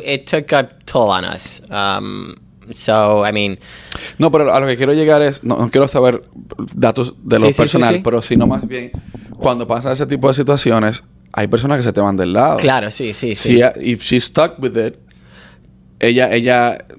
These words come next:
Speaker 2: tenía cierto nivel de, de confianza que tú podías lograrlo en alguna manera u otra.
Speaker 1: Sí, sí, pero lamentablemente, eh,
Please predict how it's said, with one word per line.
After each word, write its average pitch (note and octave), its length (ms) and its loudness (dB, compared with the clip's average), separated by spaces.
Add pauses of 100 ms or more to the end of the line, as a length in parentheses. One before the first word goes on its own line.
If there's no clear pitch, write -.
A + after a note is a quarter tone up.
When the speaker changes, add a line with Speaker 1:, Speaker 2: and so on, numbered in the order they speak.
(160)
Speaker 2:
tenía A#2 340 0
cierto A2 380 0
nivel A2 380 2
de, A2 200 4
de G#2 120 0
confianza G#2+ 480 -2
que B2 80 0
tú F#2+ 120 -4
podías G2 300 0
lograrlo F#2+ 500 0
en G2+ 60 -4
alguna G#2+ 240 0
manera G#2 260 0
u F#2+ 60 2
otra. D#3+ 240 2
Speaker 1:
Sí, B2+ 400 -2 (120)
sí, B2+ 520 0 (120)
pero A#2 320 2
lamentablemente, B2 1200 0
eh, G2 120 -4